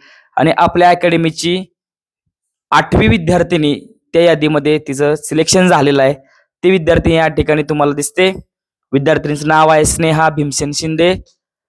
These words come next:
आपल्या अकॅडमीच्या हाकेच्या अंतरावर असणाऱ्या गावामध्ये ती राहते आणि सुरुवातीची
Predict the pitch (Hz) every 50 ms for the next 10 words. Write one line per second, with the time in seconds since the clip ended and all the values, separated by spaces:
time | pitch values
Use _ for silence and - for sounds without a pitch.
0 | _ _ - - - - 160 160 160 156 160 160 160 151 160 156 165 160 156 160
1 | - - _ _ _ _ _ _ _ - - 135 - 175 165 190 190 170 160 160
2 | 151 151 151 156 156 - - 147 139 143 139 147 143 139 139 135 139 139 143 135
3 | 143 143 147 143 135 139 - 175 180 165 - _ _ _ _ _ _ _ _ _
4 | _ _ _ _ _ _ _ _ _ _ _ - 127 135 151 156 160 160 156 156
5 | 156 156 156 - 165 151 151 165 165 165 175 160 - - 165 170 180 180 170